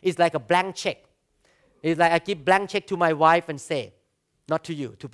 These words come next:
my wife. I cannot give blank check to you. It's dangerous. Sorry. I give blank check to my wife or to Joy and say,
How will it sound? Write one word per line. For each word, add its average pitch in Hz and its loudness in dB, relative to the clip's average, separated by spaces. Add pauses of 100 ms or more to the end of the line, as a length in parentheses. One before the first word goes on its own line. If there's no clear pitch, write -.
(120)
my 127 -6
wife. 117 -8 (1040)
I 160 2
cannot 190 4
give 170 -4
blank 165 4
check 170 -6
to 156 -14
you. 139 -6
It's 127 -12
dangerous. 151 -2 (680)
Sorry. 151 4 (1000)
I 180 -2
give 202 -2
blank 240 4
check 254 0
to 254 -4
my 226 6
wife 233 8 (380)
or 190 2
to 208 -4
Joy 202 6 (280)
and 185 2
say, 247 8